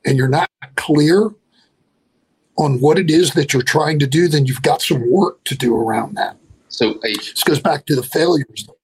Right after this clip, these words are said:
Speaker 1: we talked about.
Speaker 2: Man, I, you, you, so it's interesting. I, I, and, and here's what I'm glad about. A lot of people I talk with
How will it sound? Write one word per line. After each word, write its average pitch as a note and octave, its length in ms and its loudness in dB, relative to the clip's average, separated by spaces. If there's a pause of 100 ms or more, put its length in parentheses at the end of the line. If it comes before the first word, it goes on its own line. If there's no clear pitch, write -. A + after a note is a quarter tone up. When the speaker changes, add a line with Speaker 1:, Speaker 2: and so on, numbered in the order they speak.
(200)
Speaker 1:
we A#2+ 80 -8
talked - 380 -6
about. - 220 -6 (720)
Speaker 2:
Man, G#2 380 -4
I, G#2 160 -4 (420)
you, A2+ 200 -4 (360)
you, - 120 -20 (440)
so C#3+ 240 0
it's D3 160 0
interesting. A#2+ 360 -2
I, G2 80 -2
I, - 160 -4 (220)
and, B2+ 120 -2
and C3 260 -2
here's F#3 180 0
what F3+ 100 2
I'm B2+ 80 -2
glad G2 200 0
about. - 320 -10 (420)
A E2 60 -6
lot A2+ 280 0
of D#3 100 -2
people C#3 240 -4
I C3+ 100 -2
talk A#2 420 -4
with C#2+ 340 -6